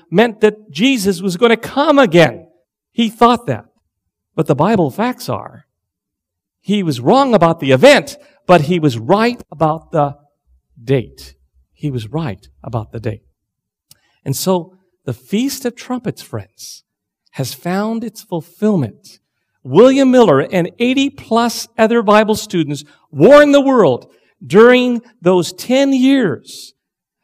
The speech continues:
that something significant was going to take place. And sure enough, sure enough, the second autumn feast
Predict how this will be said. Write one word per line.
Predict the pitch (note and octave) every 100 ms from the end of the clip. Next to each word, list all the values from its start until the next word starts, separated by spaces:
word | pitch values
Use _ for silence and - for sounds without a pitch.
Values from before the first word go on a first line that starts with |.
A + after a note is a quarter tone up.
| _ -
that | F#3+
something | - - A#3+ A#3+ B3+ B3
significant | - G#3 F3 C4 - E3+ F#3 -
was | D#3 C#3
going | E3+ G#3 G#3+
to | F#3
take | G3 G3
place. | G#3 A2 - - _ _ _ _ _ _ -
And | C#3+
sure | - G3+ A3
enough, | B3 E3+ - _ _ _ _ _
sure | - F3 G3
enough, | G#3+ G#3 - _ _ _ _ _ _ _ -
the | B2+
second | - G#3+ A3 A#3 A3+ _
autumn | F#3 G3+ A3 G#3+
feast | - A3 C3 - -